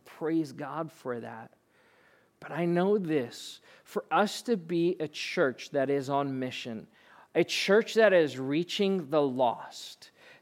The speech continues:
a church that is reaching people who are far from God, who God has chosen is calling to be close to him, that there's some things that we need to adjust as a body to say,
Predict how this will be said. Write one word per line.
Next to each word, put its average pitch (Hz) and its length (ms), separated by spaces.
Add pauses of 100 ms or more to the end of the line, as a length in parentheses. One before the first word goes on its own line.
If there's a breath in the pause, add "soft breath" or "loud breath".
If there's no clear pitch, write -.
a 180 80
church 240 520
that 214 180
is 160 180
reaching 208 500
people 214 440
who 190 240
are 156 100
far 196 380
from 208 300
God, 143 340 (800 loud breath)
who 202 180
God 202 400
has 220 280
chosen 226 640
is 160 220
calling 202 600
to 196 100
be 170 140
close 196 500
to 127 160
him, 110 340 (540 soft breath)
that 165 180
there's 226 260
some 262 200
things 220 340
that 185 180
we 175 220
need 196 200
to 170 180
adjust 147 540
as 131 120
a 135 60
body 123 480
to - 140
say, 135 380